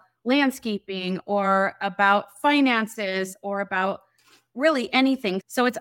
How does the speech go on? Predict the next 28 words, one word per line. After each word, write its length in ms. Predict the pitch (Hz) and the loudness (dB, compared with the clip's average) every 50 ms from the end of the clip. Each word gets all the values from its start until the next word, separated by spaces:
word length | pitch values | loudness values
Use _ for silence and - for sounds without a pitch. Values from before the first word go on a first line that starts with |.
| - | -2
always 400 | - 269 285 302 320 330 311 277 | 0 2 2 2 2 0 0 -4
good 320 | 233 202 233 226 233 240 240 | -4 -4 -2 -2 -2 -2 -4
to 140 | - - 226 | -10 -10 -10
just 460 | 180 - 220 214 214 196 - - - _ _ _ _ _ - - | -6 0 0 0 0 0 -6 -16 -20 _ _ _ _ _ -4 -2
not 220 | 214 214 240 - | 0 0 0 -2
be 120 | - 294 | -4 -6
afraid 420 | 294 233 - - 214 208 214 233 214 | -8 -8 -2 0 2 2 2 0 -4
to 120 | - 226 | -8 -8
reach 260 | 190 208 226 220 - | -4 -4 -6 -4 -2
out 180 | 185 170 175 - | -2 -2 -2 -4
to 80 | - 233 | -10 -16
people, 340 | 208 - 220 214 - 196 185 | -14 -14 -16 -14 -12 -14 -14
to 140 | - - 208 | -14 -12 -10
network. 720 | 196 190 190 196 202 233 - - 202 202 185 160 - _ - | -8 -6 -4 -4 -4 -6 -6 -4 -2 -2 -2 -2 -4 _ -4
Like, 260 | 202 185 180 - _ _ _ _ _ _ _ _ - | -4 -4 -4 -4 _ _ _ _ _ _ _ _ -4
that 220 | 190 220 220 240 | 0 0 0 0
has 240 | 233 277 269 233 226 | 0 -2 -2 -2 0
made 240 | 233 233 233 214 - | -2 -2 -2 -2 -2
such 220 | - 226 214 - | -4 -4 -2 -2
a 40 | 220 | -4
difference 380 | - 214 208 - 214 202 - | -4 -4 -2 -2 -4 -4 -4
in 60 | 208 196 | -6 -6
our 100 | 190 180 | -6 -4
business. 320 | 190 220 202 214 196 - | -6 -8 -8 -8 -6 -6
I 80 | 202 185 | -6 -6
couldn't 300 | _ - 226 226 226 208 | _ -10 -6 -2 0 0
imagine 400 | 202 196 190 202 208 220 196 | 2 2 2 2 0 0 -2
it. 60 | 185 | -4